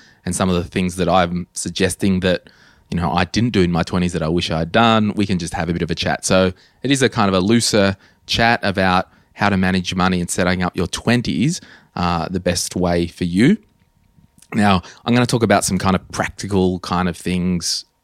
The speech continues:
with our money and our budget and all that. And then I'm gonna ask Alex to talk about more of the people side and some experiences and learnings that she's had in her twenties. So let's, uh, let's see what I've got here, hey?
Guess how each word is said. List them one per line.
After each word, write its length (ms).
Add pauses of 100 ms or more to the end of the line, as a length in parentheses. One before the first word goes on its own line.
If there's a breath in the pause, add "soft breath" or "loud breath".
(120)
with 160
our 120
money 320
and 100
our 80
budget 420
and 140
all 140
that. 420 (320 loud breath)
And 80
then 80
I'm 60
gonna 160
ask 400
Alex 340
to 80
talk 260
about 460 (340 loud breath)
more 320
of 180
the 460 (320 soft breath)
people 460
side 500
and 140
some 180
experiences 720
and 120
learnings 360
that 160
she's 380
had 420
in 140
her 160
twenties. 440
So 380 (960 loud breath)
let's, 280
uh, 340
let's 200
see 140
what 140
I've 160
got 180
here, 160
hey? 280